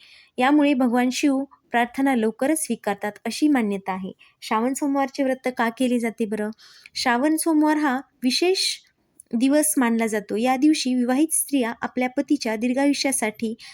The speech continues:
आणि चांगला जीवनसाथी मिळावा यासाठी उपवास करतात.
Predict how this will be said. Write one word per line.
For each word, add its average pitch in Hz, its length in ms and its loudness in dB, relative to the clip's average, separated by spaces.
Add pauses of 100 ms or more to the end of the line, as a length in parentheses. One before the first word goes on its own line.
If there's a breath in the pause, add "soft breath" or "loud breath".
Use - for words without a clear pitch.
(120 loud breath)
आणि 247 200 0
चांगला 269 380 2
जीवनसाथी 269 840 0 (320 loud breath)
मिळावा 240 320 4
यासाठी 247 680 -2 (320 soft breath)
उपवास 247 400 0
करतात. 208 360 -6